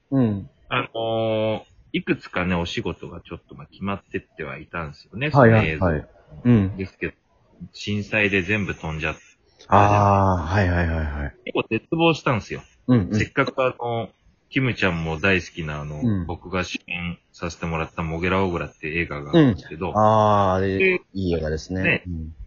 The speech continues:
Speaker 2: ありがとうございます。
Speaker 1: うん。
Speaker 2: それが二千九年ぐらいで、ちょうどね、こう、お、これから行こうかっていう時に、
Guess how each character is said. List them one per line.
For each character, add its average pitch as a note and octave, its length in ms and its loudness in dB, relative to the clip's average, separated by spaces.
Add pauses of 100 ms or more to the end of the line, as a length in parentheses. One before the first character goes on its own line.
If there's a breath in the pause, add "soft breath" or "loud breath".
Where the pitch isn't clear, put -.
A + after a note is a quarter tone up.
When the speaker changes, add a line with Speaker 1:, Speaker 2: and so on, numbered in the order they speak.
(120)
Speaker 2:
あ F#2+ 60 -6
り F2+ 60 -4
が E2+ 40 -18
と E2+ 60 -10
う - 40 -10
ご D#2+ 40 -12
ざ D#2+ 60 -16
い - 20 -20
ま - 0 -
す。 - 80 -20 (200)
Speaker 1:
う G2 60 -8 (120)
ん。 C#2 40 -14
Speaker 2:
そ A2+ 100 -10
れ B2+ 60 -4
が C#3 100 0
二 C3 140 2
千 C#3 260 -4
九 A2+ 180 -2
年 A2 220 0
ぐ A2 80 0
ら F#2+ 100 2
い E2+ 40 0
で、 E2+ 80 -2
ち - 140 -12
ょ G#3+ 100 4
う - 20 0
ど G3+ 100 2
ね、 G#3 140 2
こ D#3+ 400 2 (180)
う、 C3+ 60 -2
お、 - 160 0 (420)
こ A#2 120 -2
れ A#2+ 80 2
か C3+ 120 4
ら C3 280 8 (540)
行 - 120 -14
こ C3 160 2
う - 40 -2
か A2 120 4
っ E2 100 -4
て - 120 -8
い F2+ 40 0
う E2 60 -4
時 E2+ 260 -6
に、 D#2 240 -8